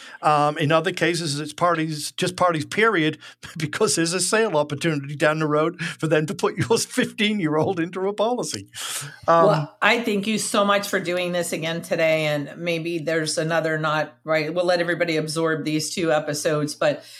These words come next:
Speaker 2: please, please, please get with your agent. If you're banking, I mean, if you're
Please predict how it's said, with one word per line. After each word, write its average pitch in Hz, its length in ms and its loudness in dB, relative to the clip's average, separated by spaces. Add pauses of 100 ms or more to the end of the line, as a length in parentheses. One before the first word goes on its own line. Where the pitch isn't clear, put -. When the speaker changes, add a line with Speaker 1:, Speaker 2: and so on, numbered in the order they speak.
(320)
Speaker 2:
please, 254 540 2
please, 208 340 -4
please 175 400 -2
get 196 220 2
with 185 120 -2
your 175 140 2
agent. 160 440 0
If 156 140 -4
you're 160 180 -2
banking, 185 520 -4
I 170 60 -2
mean, 165 180 -2
if 160 160 -4
you're 156 420 -2